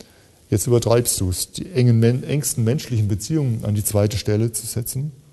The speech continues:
das ist schon heftig. Jetzt noch bereit zu sein, zu leiden und zu sterben? Nein, danke. Viel Spaß mit deinen Followern, ich bin raus.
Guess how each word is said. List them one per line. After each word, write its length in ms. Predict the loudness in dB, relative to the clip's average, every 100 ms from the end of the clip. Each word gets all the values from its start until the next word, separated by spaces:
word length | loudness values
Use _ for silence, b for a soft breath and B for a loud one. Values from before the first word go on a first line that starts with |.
| _
das 160 | -6 -6
ist 60 | -4
schon 180 | -2
heftig. 520 | 0 0 -2 -10 -10 -18 B B B
Jetzt 180 | 0 4
noch 100 | 4
bereit 380 | 4 2 2 0
zu 120 | -2
sein, 220 | 0 0
zu 120 | 0
leiden 400 | 0 2 0 0
und 100 | -2
zu 100 | -2
sterben? 540 | -2 0 0 0 -2 -4 -10 -20 _ _ _ b b b b b _
Nein, 160 | -4 -2
danke. 340 | 0 0 -2 -4 B B B -12 -12 -12 -20 -20
Viel 240 | -4 0 0
Spaß 420 | 6 6 6 2
mit 140 | 2
deinen 180 | 2 2
Followern, 480 | 4 6 8 6 4
ich 200 | -4 -2
bin 100 | -2
raus. 500 | -2 -4 -4 -6